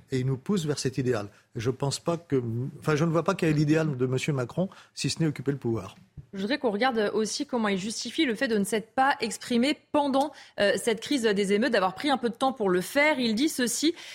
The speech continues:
Speaker 2: Je me suis gardé de réagir à chaud, je l'ai fait à dessein parce que dans les moments d'émotion, on est sommé de choisir son camp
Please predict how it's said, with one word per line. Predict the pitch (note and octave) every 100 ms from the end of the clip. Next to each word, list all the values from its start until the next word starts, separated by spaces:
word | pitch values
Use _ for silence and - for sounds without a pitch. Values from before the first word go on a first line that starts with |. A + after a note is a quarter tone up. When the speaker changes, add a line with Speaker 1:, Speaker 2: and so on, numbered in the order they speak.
| -
Speaker 2:
Je | G#3 B3
me | C4+
suis | - F#4
gardé | C4+ B3+ D#4
de | A#3+
réagir | A3 A#3+ A#3 C#4
à | A#3
chaud, | A3 - C4+ D4+
je | C4
l'ai | A3
fait | G#3
à | C4+
dessein | G3 A3 C4+ - D#4
parce | B3+ -
que |
dans | A3+
les | G3+ G3+
moments | C4+ D4
d'émotion, | C4 A3+ G#3+ D4+
on |
est | B3
sommé | G3+ - C4+
de | B3
choisir | - D#4 D4+ C#4+
son | - B3
camp | A3 B3+